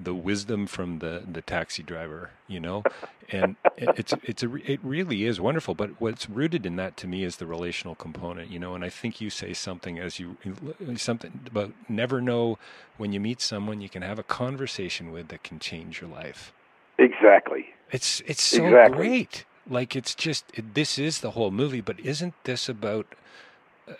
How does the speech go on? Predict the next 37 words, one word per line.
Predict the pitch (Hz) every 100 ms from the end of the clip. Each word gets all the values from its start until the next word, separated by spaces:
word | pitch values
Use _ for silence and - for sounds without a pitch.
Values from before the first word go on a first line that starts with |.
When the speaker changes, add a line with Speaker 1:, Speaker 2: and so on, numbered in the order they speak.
| - -
Speaker 1:
about | 117 120 113
the |
time | - 113
we | 123
find | - 117
ourselves | 113 - 120 104
in? | 131 180
A-, | 85 -
again, | 98 117 156
stepping | 101 - 107 120 139 123
back | 90 95 -
and | 98
saying, | - 95 101
"Hang | 139 143
on | 147
a |
minute, | 127 87 85 -
be | 107 143
present, | - 90 85 104 147 - - - -
play | - 120
with | 143 160
the | 131
Lego, | 107 78 - 87 127 175 - - - - _ - -
have | 113 135
the | 147
conversation, | - 123 98 101 - 87 92 120 127 110
mean | 113 147
what | 156 143
you | 107
say, | - - 90
follow | 101 - 123 135
through," | - 98
right? | 107 110 180 - -
I |
mean, | 107 110
isn't | 107 143
it, | 156